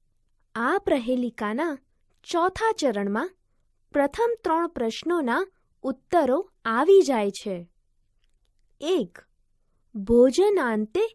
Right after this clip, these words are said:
કિમ પેયમ? ભોજનને અંતે શું પીવું જોઈએ? ઉત્તર, ભોજનાંતે તક્રમ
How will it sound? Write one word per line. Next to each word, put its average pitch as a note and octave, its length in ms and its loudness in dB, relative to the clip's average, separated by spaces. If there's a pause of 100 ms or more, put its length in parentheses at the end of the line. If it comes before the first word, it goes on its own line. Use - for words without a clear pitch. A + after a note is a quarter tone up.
(440)
કિમ A4+ 300 4
પેયમ? A#3+ 380 2 (1040)
ભોજનને C4+ 680 0
અંતે F#3+ 400 -4 (420)
શું B3+ 380 -6
પીવું E4+ 320 4
જોઈએ? E4+ 360 0 (1400)
ઉત્તર, C#4 480 -4 (840)
ભોજનાંતે A3 1160 -2 (540)
તક્રમ G#4 480 0